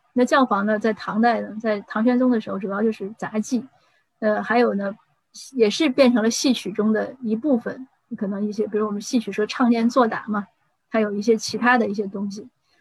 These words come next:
但是唱词部分呢，应该是从梨园这样过来的。那还有宫廷呢，有很多女乐，像宜春院呀、云韶院呀这些。这个女乐机构我们今天就不，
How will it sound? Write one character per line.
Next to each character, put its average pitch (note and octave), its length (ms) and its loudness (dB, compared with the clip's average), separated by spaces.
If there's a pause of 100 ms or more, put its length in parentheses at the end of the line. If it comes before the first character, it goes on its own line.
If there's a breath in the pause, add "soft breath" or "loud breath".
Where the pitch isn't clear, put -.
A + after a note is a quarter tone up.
(120)
但 C#4+ 120 4
是 D4 80 4
唱 C#4 280 4
词 - 180 -4
部 A#3+ 180 2
分 G#3+ 140 -2
呢， G3+ 80 -2
应 G#3 100 2
该 A3 140 2
是 A3 120 0
从 G3 320 -6
梨 G3+ 120 4
园 G#3 200 2
这 A3 100 0
样 G3+ 120 -4
过 G#3 200 -2
来 - 180 -14
的。 A3+ 160 -10 (960)
那 C#4+ 120 4
还 C4 160 4
有 C4+ 120 8
宫 D#4 260 2
廷 A3 200 2
呢， A#3 100 4
有 G#3+ 100 4
很 G#3+ 200 0
多 A3 120 6
女 A3 140 6
乐， G3+ 320 2
像 G#3 240 -4 (100)
宜 G#3 140 -2
春 A#3+ 200 2
院 A#3+ 220 4
呀、 G3 280 -2 (360)
云 A3 180 4
韶 G#3 240 0
院 G#3 260 0
呀 F#3 220 -8
这 G#3+ 120 -2
些。 G3 260 -6 (2000)
这 D4+ 100 2
个 D4 80 4
女 A3+ 360 2
乐 C#4+ 200 4
机 B3+ 160 0
构 A#3 120 6
我 G#3 60 2
们 G3+ 100 -2
今 A#3 120 4
天 A#3 100 4
就 A3+ 140 6
不， - 520 -18